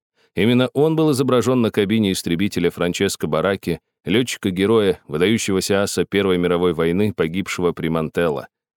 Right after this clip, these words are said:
В тысяча девятьсот двадцать третьем году, после победы на гонке Савио в Равенне,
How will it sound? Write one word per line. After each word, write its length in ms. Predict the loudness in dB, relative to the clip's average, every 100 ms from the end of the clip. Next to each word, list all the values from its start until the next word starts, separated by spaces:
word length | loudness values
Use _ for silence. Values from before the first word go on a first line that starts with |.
| _ _ _ _ _
В 80 | 0
тысяча 420 | 0 2 -2 0
девятьсот 360 | 0 0 0 2
двадцать 340 | 0 0 -2
третьем 360 | 0 0 0 2
году, 400 | 2 2 0 -2 _
после 300 | -4 -2 0
победы 380 | 0 2 2 2
на 120 | 0
гонке 380 | 0 0 0 -4
Савио 460 | -2 -2 0 0 0
в 60 |
Равенне, 480 | -2 0 0 0 -2